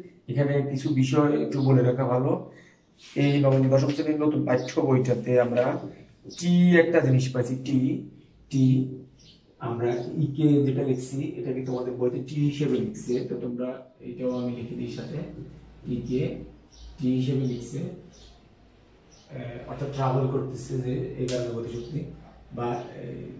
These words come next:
টি is equal to, ই কে is equal to half M V square, এভাবে ধরে নিই। আর ইপি is equal to এমজিএইচ।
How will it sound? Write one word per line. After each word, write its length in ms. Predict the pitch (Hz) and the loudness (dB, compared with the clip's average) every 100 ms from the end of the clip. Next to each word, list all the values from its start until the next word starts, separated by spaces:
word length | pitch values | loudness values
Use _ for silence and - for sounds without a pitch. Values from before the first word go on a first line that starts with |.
| - - - - - - | -16 -16 -18 -20 -20 -20
টি 100 | - 127 | -4 -2
is 60 | 127 | -2
equal 180 | 127 120 | -2 -4
to, 60 | 131 127 | -2 -2
ই 20 | 127 | -2
কে 60 | 120 | -4
is 60 | 120 | -4
equal 160 | 117 | -4
to 60 | 117 117 | -6 -6
half 120 | 127 131 120 | -8 -6 -6
M 20 | |
V 20 | 123 123 | -6 -6
square, 160 | 139 | -4
এভাবে 220 | 139 139 131 | 0 0 0
ধরে 140 | 120 120 | -2 -4
নিই। 120 | 123 170 - - - - _ 120 | -4 -6 -10 -20 -20 -20 _ -12
আর 80 | 120 | -8
ইপি 260 | 156 143 156 | -4 -2 -2
is 80 | 139 | -2
equal 280 | 147 151 156 | -2 -2 0
to 80 | 156 | 0
এমজিএইচ। 1120 | 143 135 127 131 131 127 - 143 135 135 | 0 -2 -4 -2 -2 -4 -6 -2 -2 -2